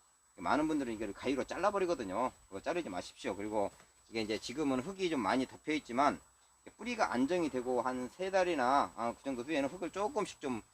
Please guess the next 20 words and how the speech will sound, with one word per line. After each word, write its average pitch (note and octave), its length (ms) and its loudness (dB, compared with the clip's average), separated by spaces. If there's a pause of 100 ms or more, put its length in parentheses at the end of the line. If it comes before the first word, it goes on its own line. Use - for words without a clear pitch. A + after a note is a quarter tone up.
(240)
어, G#2 360 -2
걷어내릴 C3 440 2
거예요. A2+ 280 2
흙을 F#2 280 -8 (1160)
이렇게 F#2 360 -10
넣고 E3+ 520 -2 (1400)
좀 G#2+ 140 -6
약간 B2+ 260 2
지금 D3 320 -2
현재는 E3+ 280 4
흙이 F3 200 -2
좀 D3 160 -2
돈독하게 C3 500 -2
화분 F3 240 -4
위로 C3+ 200 2
올라와도 A#2+ 720 6 (680)
그게 C3+ 220 -2
좋습니다. B2+ 520 -2
그 F#2 260 -8
뿌리가, C3 500 4